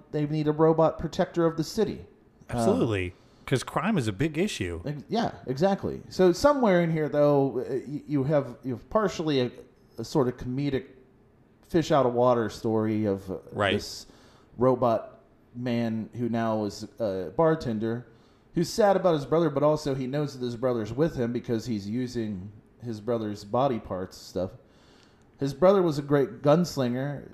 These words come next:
Speaker 1: so now this guy has this amazing ability with his hands to spin things and do all kinds of stuff, which le-,
Speaker 2: Yo.
Speaker 1: lends very well into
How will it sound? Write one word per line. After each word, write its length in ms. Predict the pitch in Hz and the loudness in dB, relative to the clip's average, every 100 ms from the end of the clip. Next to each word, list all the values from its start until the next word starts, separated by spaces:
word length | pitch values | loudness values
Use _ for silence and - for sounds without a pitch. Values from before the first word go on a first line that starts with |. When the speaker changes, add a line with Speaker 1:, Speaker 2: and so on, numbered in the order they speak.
| - | -8
Speaker 1:
so 180 | - | -4
now 240 | 147 156 180 | 0 2 2
this 180 | 147 143 | 0 0
guy 200 | 156 139 | 0 2
has 240 | 143 127 | 0 -2
this 160 | 131 131 | -6 -4
amazing 560 | 123 135 135 139 131 | -2 -2 -4 -6 -6
ability 400 | 120 131 143 135 | -4 0 0 0
with 120 | 127 | -2
his 160 | 117 117 | -2 -4
hands 360 | 139 143 147 - | -4 -4 -4 -8
to 80 | |
spin 340 | 113 - 139 135 | -12 -4 -4 -2
things 440 | 131 127 123 117 | -4 -2 -4 -6
and 80 | 110 | -4
do 100 | 127 | 0
all 80 | 131 | 0
kinds 160 | 131 | -2
of 60 | 120 | -6
stuff, 260 | - 131 131 | -2 -2 -2
which 160 | 110 | -4
le-, 260 | 117 131 156 | -2 0 2
Speaker 2:
Yo. 200 | 165 117 | 2 2
Speaker 1:
lends 300 | 113 202 131 | 4 4 2
very 300 | - 151 170 | 2 6 6
well 360 | 127 123 156 127 | 4 4 6 4
into 460 | 117 131 123 110 | 2 -4 -4 -4